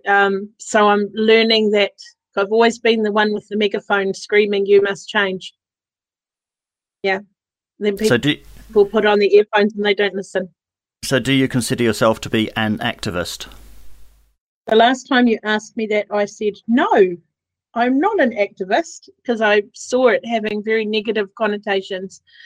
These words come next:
Speaker 1: And, um, then I remember one of the people we listened to, Michelle Court, when we interviewed her, she said, um, she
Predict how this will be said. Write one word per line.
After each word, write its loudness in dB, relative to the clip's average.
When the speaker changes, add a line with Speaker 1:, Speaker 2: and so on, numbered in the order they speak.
Speaker 1:
And, 0
um, 2
then 4
I 4
remember 2
one 2
of -4
the -14
people -6
we 2
listened -4
to, -8
Michelle 0
Court, 0
when -2
we -2
interviewed -6
her, 0
she -6
said, 4
um, -2
she -2